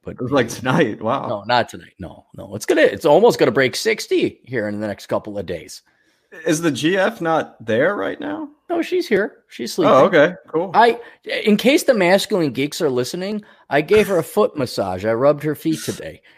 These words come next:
Speaker 1: with, uh, with oils, with, uh, stinky good oils.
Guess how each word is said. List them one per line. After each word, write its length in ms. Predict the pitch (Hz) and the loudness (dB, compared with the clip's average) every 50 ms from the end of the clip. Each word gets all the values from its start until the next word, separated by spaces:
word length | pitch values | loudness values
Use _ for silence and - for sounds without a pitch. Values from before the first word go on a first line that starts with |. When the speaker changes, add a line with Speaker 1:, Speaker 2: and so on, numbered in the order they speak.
| _ _ | _ _
Speaker 1:
with, 320 | _ 120 123 123 123 - 127 | _ 0 0 0 0 2 2
uh, 380 | 120 113 113 107 101 98 98 - - _ | 4 4 4 4 2 2 0 -4 -6 _
with 280 | 120 120 113 110 - _ - | 0 0 0 0 -4 _ 0
oils, 580 | 143 147 156 147 127 101 92 - - - - - _ _ _ _ _ _ _ _ _ _ | 2 6 6 6 6 4 0 -6 -10 -12 -14 -16 _ _ _ _ _ _ _ _ _ _
with, 320 | - 107 104 101 - _ - | -14 -14 -14 -14 -14 _ -10
uh, 220 | 98 98 95 90 90 _ _ _ _ _ _ _ _ _ _ _ 175 - - _ - _ - _ - | -8 -8 -8 -10 -14 _ _ _ _ _ _ _ _ _ _ _ -20 -20 -20 _ -20 _ -20 _ -14
stinky 460 | - - - - 220 202 202 - 135 | -12 -12 0 0 0 0 0 -4 -8
good 240 | 117 117 120 110 107 | -2 0 2 2 2
oils. 520 | 101 101 101 95 92 90 90 - - - | 0 0 -2 -2 -4 -4 -6 -10 -14 -14